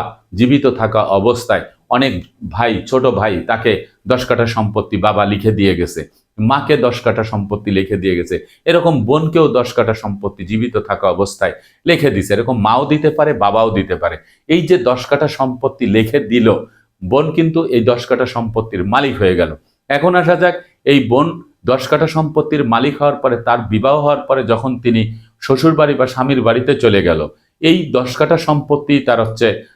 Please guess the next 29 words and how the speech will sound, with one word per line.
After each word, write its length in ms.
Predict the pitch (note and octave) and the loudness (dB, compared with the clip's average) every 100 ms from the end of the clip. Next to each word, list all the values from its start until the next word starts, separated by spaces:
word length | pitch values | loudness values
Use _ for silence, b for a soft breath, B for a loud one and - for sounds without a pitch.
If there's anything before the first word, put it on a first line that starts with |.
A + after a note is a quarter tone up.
| B | B
আসল 220 | A#2+ - D#3 - | -4 0 0 0
সম্পত্তি, 440 | C3 G#2 F#2+ - F#2+ C#3+ | -2 -2 -4 -4 -2 0
এই 80 | C#3 | 0
সম্পত্তি 520 | D3 C#3+ D3 D3 - B2+ F#2 | 0 -2 -2 -2 -2 -4 2
ধরেই 260 | A#2 C#3 D3+ | 4 4 2
কিন্তু 240 | C#3+ B2+ B2+ F2 | -2 -2 -2 0
ভাইরা 260 | G#2 A2+ G#2+ G2+ | 0 2 2 2
বলে 160 | G#2+ E2+ B B - | 0 -2 B B -6
যে 80 | G#2 A#2+ | -2 0
বোন 160 | A2 C3+ | 2 2
আর 120 | B2+ B2 | 0 -2
কোনো 120 | A2+ G#2+ | -4 -2
সম্পত্তি 420 | A2 F#2 G2 - F#2+ | -4 -4 -6 -6 -4
পাবে 180 | A2 A2 | -2 0
না, 100 | G#2 E2 A#2+ | 0 -2 -2
কারণ 180 | C3+ - B B F#2 | -2 -4 B B -2
বোনকে 320 | B2+ C#3+ E3 B2 G#2+ | 0 2 0 0 0
বাবা 200 | A2 C3 C3 | 0 0 0
মা 80 | B2 F#2 | 0 0
জীবিত 260 | A2+ C3 D3+ - | 2 2 0 0
থাকা 180 | B2 A2 G2+ | 0 0 2
অবস্থায় 420 | B2+ B2+ G#2+ F2 B B G#2 | 2 0 -4 -4 B B -4
দশ 180 | C3+ C3+ | -2 -2
কাঠা 200 | C3+ B2+ B2 - | -2 -2 -2 -4
সম্পত্তি 500 | A#2+ B2 - - G#2+ | -4 -2 -4 -2 -2
লিখে 200 | G#2 G#2+ A#2+ | 0 -2 0
দিয়ে 180 | G#2+ F2+ | 0 0
গেছেন। 260 | F2 - E2 b b - | -2 -2 -4 b b -4
অতএব 240 | B2+ D#3 | 0 0